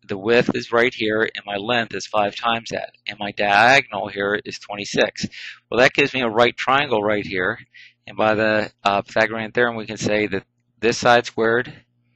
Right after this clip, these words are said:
plus this side squared has to equal this side squared. So in other words, five W squared, uh, the quantity five W squared plus W squared equals twenty-six squared. Well, five W squared is twenty-five W squared plus another W squared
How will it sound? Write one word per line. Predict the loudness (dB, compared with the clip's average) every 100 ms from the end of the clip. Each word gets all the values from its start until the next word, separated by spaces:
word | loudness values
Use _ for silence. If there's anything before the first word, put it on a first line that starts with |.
| _ _ _ -2
plus | -2 0
this | -2 0
side | 0 0
squared | -2 -4 -2
has | -2 -2
to | -4
equal | -6 -2
this | -2 0
side | -4 -4
squared. | -6 -8 -6
So | -6
in | -2
other | 0 -2
words, | 0 -2 -2 -6 -10 -20 -20 _
five | 4 4 4
W | 2 2 0 -4
squared, | -2 0 2 2 0 -4 -20 _ _ _ _ _ -2
uh, | -2 -2
the | -4
quantity | 0 0 0
five | -2 0 0 0
W | -2 -2
squared | -8 -4 -4 -2
plus | -2 -2 2
W | 0 0 -6
squared | -4 -4 -4
equals | -6 -4 -6 -6 -10 _
twenty-six | -10 -8 -6 -2 -2 -2
squared. | -8 -8 -10 _ _ _ _ _ -18
Well, | -14
five | 0 2 2
W | 0 0
squared | -4 0 2 2
is | -2
twenty-five | -6 -10 -2 0 0
W | 0 0 -2
squared | -6 -2 -2 -2
plus | -8 -8
another | -6 -2 -2
W | 0 -2 -4
squared | -8 -6 -4 -2 -4